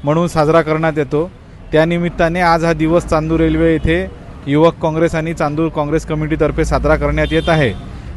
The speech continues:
देशात वाढलेली बेरोजगारी आणि शेतमालाचे कोसळलेले भाव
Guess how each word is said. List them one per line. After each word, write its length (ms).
देशात 500
वाढलेली 560
बेरोजगारी 680
आणि 420
शेतमालाचे 600
कोसळलेले 600
भाव 280